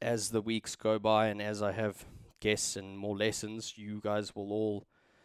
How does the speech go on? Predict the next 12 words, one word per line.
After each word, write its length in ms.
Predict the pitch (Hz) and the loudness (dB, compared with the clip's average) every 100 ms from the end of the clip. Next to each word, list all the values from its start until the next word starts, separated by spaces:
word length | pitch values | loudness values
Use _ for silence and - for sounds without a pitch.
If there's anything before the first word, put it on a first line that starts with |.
| _ _ _ | _ _ _
kind 260 | - 120 123 | 0 2 2
of 140 | 110 | 2
get 160 | 117 113 | 2 4
an 140 | 110 | 2
insight 480 | 113 107 113 104 - | -2 2 4 4 2
into 540 | 104 - 110 104 101 - - _ _ _ | -10 -6 -2 0 -2 -6 -16 _ _ _
what 240 | 107 113 - | 0 0 2
happens 440 | 113 - 110 101 | -2 -2 -8 -6
in 100 | 107 | -4
my 140 | 104 | -2
life. 380 | 98 98 135 - | -2 -2 -4 -8
And, 260 | 98 98 | -10 -10